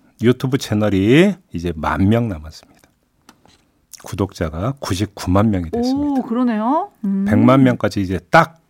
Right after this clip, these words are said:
Speaker 1: 만 명이 남아있는데요. 제가 한 말씀 다시 드리겠습니다.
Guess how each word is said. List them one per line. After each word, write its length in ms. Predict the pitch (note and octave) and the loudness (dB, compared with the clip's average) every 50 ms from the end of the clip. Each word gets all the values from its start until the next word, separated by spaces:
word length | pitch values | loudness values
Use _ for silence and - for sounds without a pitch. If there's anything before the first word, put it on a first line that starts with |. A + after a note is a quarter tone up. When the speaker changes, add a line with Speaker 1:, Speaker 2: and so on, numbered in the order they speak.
| _ - | _ -14
Speaker 1:
만 340 | F#2 F#2 F2+ F#2 F#2+ A2 B2 | -4 0 2 4 6 6 6
명이 200 | C3 C3 C3 B2+ | 6 6 6 4
남아있는데요. 840 | A#2 G2+ F#2+ F#2 F2+ F2+ E2+ E2 E2 E2 E2+ F2 A2 C3+ D3+ D3 A#2+ - - _ _ _ _ _ _ _ _ _ _ | 2 2 0 0 -2 -4 -4 -6 -6 -6 -2 2 4 6 6 4 4 2 -4 _ _ _ _ _ _ _ _ _ _
제가 220 | _ - G#2 G#2 F#2+ | _ -4 -2 0 2
한 80 | A#2 | 2
말씀 260 | D3+ C#3+ C#3 - B2 G#2 | 2 2 2 0 -2 -4
다시 240 | - - - - - | -2 -4 -6 -6 -4
드리겠습니다. 840 | - - G#2 F2+ F2 - - - F2+ D#2 D2+ - F#2+ A2+ C#3+ F#3 G3+ | -2 -2 -2 -2 -2 -4 -6 -6 -8 -8 -4 0 4 6 6 6 4